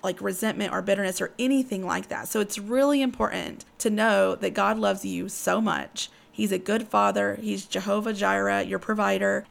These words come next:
and he's the good shepherd. If you're praying for provision and don't see it right now, then do these steps, right? So get honest about your financial situation. Number two, recognize that doing something besides your calling doesn't mean you're giving up.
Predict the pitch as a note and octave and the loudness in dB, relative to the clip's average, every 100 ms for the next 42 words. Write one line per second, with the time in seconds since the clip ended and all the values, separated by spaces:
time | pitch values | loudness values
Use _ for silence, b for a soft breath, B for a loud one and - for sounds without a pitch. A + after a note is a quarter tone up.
0 | - A#3 A#3+ B3 A3 A3 - A#3 B3+ - | -4 -2 0 -2 -2 -2 0 -2 0 -4
1 | - - G3+ G3 G3+ B3 C4 - F#3+ G3 | -4 -4 -4 -2 0 0 0 0 2 2
2 | A3 G#3+ G3 G3 F#3 F3+ G#3 A3+ - G3 | 0 -2 -2 0 0 -2 -2 -4 -4 -6
3 | F#3+ F#3+ G3 A#3 - - G#3+ A3 A3+ A3+ | -2 0 0 -2 -4 -2 0 0 0 -2
4 | - B3 C4 C#4+ C#4+ B G#3+ A3 A3 G#3 | -2 0 0 0 -4 B 0 2 2 -2
5 | - F#3+ A3+ A#3 A#3+ A3 - A3 - - | -6 -2 0 0 -2 -2 0 0 -2 -8
6 | - - G3 G3+ A#3 - - - F#3+ F#3 | -14 -4 0 0 -2 -8 -10 0 2 0
7 | G3 G3+ G3 - G3 A3+ - A#3 - A3 | -2 0 2 2 2 0 0 -2 -2 -2
8 | A3 G#3+ A3 A3+ A3 A#3+ F#3 G3 - B3 | -2 -2 -4 -6 -4 -2 0 -2 -4 -6
9 | - - G3 F#3+ A#3+ A#3+ B3+ B3 G3+ G3 | -8 -4 -4 -2 0 0 0 0 0 0
10 | G#3+ A3+ A3+ A3 F#3+ F#3 G3+ A#3 B3+ - | -2 0 0 0 -4 -2 0 0 -2 -2
11 | G#3+ G#3+ A3 G#3 - G#3 F#3 G#3+ A3+ - | -2 -2 -4 -4 -4 2 2 2 -2 -2
12 | F#3 F#3 G#3+ A#3 G#3 F3+ G#3 A3 A3+ A3+ | 0 2 0 -2 -2 -2 -2 -2 -2 -2
13 | A#3+ C4 F#3+ F#3+ | 0 0 0 -2